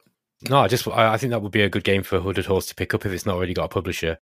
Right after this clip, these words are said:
Shadows of Forbidden Gods, it's kind of a little bit like Alliance of the Sacred Sons in the sense that it's not a four X game, but it's definitely, it's, it's a turn-based strategy game where you have a world map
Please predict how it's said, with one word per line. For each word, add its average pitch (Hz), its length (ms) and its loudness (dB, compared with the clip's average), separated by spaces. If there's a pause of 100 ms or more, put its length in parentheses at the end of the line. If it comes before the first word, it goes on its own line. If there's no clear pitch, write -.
Shadows 151 380 2
of 127 100 -4
Forbidden 110 400 -2
Gods, 110 200 4
it's 120 100 0
kind 196 180 4
of 233 100 4
a 254 40 6
little 208 180 4
bit 120 160 2
like 117 240 2
Alliance 107 320 4
of 98 60 -8
the 95 40 -8
Sacred 101 340 -2
Sons 101 420 -2
in 95 60 -2
the 90 60 -2
sense 98 360 0
that 92 200 -2 (340)
it's - 200 -2
not 165 180 6
a 143 40 0
four 165 300 8
X - 200 -2
game, 90 240 2
but 95 80 0
it's 98 120 -2
definitely, 113 340 0
it's, - 160 -4
it's - 220 -2
a 113 40 -6
turn-based 151 440 4
strategy - 400 -2
game 90 240 -4
where 90 160 0
you 90 140 -2
have 101 160 0
a 95 140 -8
world 110 280 2
map 85 280 -2